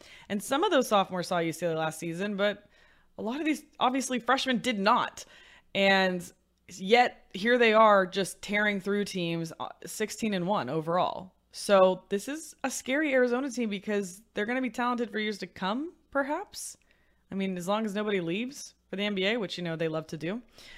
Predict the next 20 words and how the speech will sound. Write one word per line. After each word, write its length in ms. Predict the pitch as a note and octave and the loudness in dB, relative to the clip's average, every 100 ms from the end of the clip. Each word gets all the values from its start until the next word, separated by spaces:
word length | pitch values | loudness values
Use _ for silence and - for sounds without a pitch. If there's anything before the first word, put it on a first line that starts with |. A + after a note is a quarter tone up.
| - - - _ _ | -20 -20 -20 _ _
When 160 | - C4 | 2 4
we 80 | E4 | 6
look 140 | D#4+ | 4
at 100 | D4 | 4
this 180 | C4+ C4 | 2 2
side 220 | B3 A#3 | 4 6
by 100 | A3 | 6
side, 380 | A3 G3 F#3+ F#3+ | 4 4 4 4
as 180 | - F3 | 0 -2
far 160 | F#3+ | 0
as 100 | F3+ | 0
KenPom 760 | - G#3 G3+ F#3+ F3 E3 E3 E3 | -2 -6 -6 -4 -2 -2 -4 -8
rankings 640 | - E3 F3 F3+ F3 D#3 D#3 | -8 -4 -4 -4 -6 -6 -2
go, 240 | D3+ D3+ | 0 0
U 220 | D3+ F#3 | -2 -6
C 160 | G#3+ A#3+ | -4 0
L 100 | A#3 | 2
A 60 | |
is 260 | A3+ G3+ F#3+ | 2 0 -4
twelfth, 480 | - - F3 F3+ | -6 2 2 2